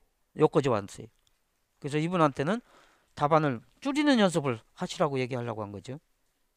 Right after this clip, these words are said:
정의 안 되면 뭐예요? 결론 필요 없는 거예요, 그죠? 본론 하고 싶은 얘기로 다 했더니 벌써 일 페이지 삼분의 일이 넘어가고 있다.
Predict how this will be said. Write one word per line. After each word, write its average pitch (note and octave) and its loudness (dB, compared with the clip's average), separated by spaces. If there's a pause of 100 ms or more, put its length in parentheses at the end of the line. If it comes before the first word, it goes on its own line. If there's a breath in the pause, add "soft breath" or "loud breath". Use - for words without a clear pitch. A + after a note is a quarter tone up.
(1800 soft breath)
정의 C#4+ 10
안 A#3 10
되면 D#4 6
뭐예요? A#2+ 2 (340)
결론 C#4+ 6
필요 F4 6
없는 B3 4
거예요, C4 4
그죠? F3 -6 (1160)
본론 A3 6 (540)
하고 - 4
싶은 D4+ 0
얘기로 C4 6
다 A3 2
했더니 B3 6
벌써 A3+ 6 (420)
일 A#3+ 4
페이지 G#3+ 4 (240)
삼분의 C#4 6
일이 G3 4
넘어가고 G3+ 8
있다. C#3 0